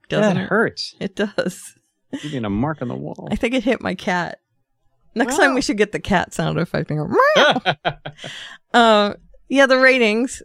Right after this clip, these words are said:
Speaker 1: Uh, our Canadian ratings cor-, correspondent Lawrence Griffin wrote and said, "Under the Dome did well in Canada. The episode Breaking Point was seen by one point three million viewers." Million viewers.
Speaker 2: Mm-hmm.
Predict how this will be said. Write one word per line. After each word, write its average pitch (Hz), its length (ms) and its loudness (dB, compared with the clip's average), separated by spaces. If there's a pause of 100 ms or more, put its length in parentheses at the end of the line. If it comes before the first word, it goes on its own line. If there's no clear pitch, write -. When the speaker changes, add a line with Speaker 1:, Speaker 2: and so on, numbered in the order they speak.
(100)
Speaker 1:
Uh, 220 40 2
our 185 360 4
Canadian 226 640 4
ratings 202 500 2
cor-, 208 380 0
correspondent 202 640 4
Lawrence 185 260 0
Griffin 214 480 0
wrote 202 320 4 (100)
and 190 220 0
said, 165 260 0
"Under 185 280 2
the 175 120 2
Dome 170 280 4
did 170 200 0
well 165 200 4
in 175 100 0
Canada. 185 600 -2 (500)
The 175 160 0
episode 208 560 2
Breaking 226 320 2
Point 196 440 -4
was 190 180 -2
seen 185 240 0
by 180 160 2
one 175 260 0
point - 300 -8
three 170 240 -2
million 170 800 0
viewers." 160 760 -2
Million 214 1080 -2
viewers. 214 600 -4 (460)
Speaker 2:
Mm-hmm. 127 160 -8